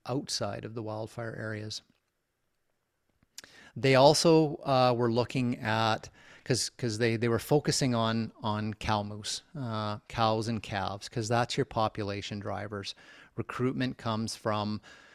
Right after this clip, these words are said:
cows have to have high survival, they have to have offspring that survive and become of breeding age. Um, and when that is healthy,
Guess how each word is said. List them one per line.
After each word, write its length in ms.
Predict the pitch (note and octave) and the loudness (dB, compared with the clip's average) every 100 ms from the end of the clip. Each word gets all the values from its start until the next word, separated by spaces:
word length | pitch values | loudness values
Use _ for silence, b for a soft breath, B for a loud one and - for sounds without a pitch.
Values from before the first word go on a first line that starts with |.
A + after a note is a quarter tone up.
| B B B B B _ | B B B B B _
cows 520 | - B2 B2+ B2+ B2+ - | -4 2 6 6 4 2
have 240 | A#2+ A#2 | -2 -2
to 80 | A2+ | -2
have 240 | G#2 G#2+ | -2 -4
high 260 | - B2+ D3 | 0 2 2
survival, 1000 | - C#3+ A#2 A2+ A2+ A2 A#2 A2+ G#2+ - _ | 2 0 2 4 4 2 2 0 0 -8 _
they 140 | A2 | -8
have 280 | F#2+ A2 G#2 - | -4 -4 -6 -6
to 80 | |
have 200 | G2 G#2+ | -6 -4
offspring 760 | G#2 A#2 B2+ - - A#2+ A#2 A#2 | 2 4 4 0 -4 -2 -2 -4
that 180 | A2+ A2 | -6 -6
survive 600 | - A2 G2 G2+ G#2 G#2 | -6 -4 -2 0 -2 -4
and 100 | G2+ | -8
become 320 | G#2 - G2 | -10 -10 -10
of 160 | G2 G2 | -10 -8
breeding 380 | G#2 G2+ G#2 G#2 | -8 -8 -10 -10
age. 320 | A2 G#2+ - _ - | -12 -12 -16 _ -16
Um, 420 | A2 G#2 G#2+ A2 A#3+ | -12 -10 -10 -12 -12
and 220 | C#3 G#2+ | -10 -8
when 220 | G#2+ G#2 G2+ | -8 -8 -6
that 360 | A2 G#2+ A2 - B B B | -2 0 -2 -6 B B B
is 180 | A2+ - | -10 -8
healthy, 600 | - A#2 C3 - E3 E3+ | -4 0 0 2 0 0